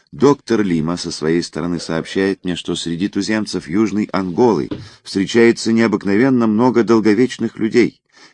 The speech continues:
Несмотря на свою худобу, они очень деятельны и способны совершать длинные путешествия. Благодаря любезности господина Уэльса, прокурора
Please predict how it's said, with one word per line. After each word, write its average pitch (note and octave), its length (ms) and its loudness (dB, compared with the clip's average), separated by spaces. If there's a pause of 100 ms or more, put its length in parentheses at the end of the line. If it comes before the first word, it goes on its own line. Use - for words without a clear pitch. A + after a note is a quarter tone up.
Несмотря E2+ 460 -2
на G#2+ 100 0
свою F#2+ 320 0
худобу, F2+ 600 0 (460)
они E2+ 320 -2
очень D2+ 400 -4
деятельны D#2+ 720 2
и G1+ 60 -16
способны D2 500 -8
совершать D#2+ 560 -4
длинные G#2 420 -4
путешествия. - 760 -8 (1300)
Благодаря A#2 480 4
любезности B2 600 2
господина G2 560 0
Уэльса, E2+ 720 -2
прокурора D2+ 640 -4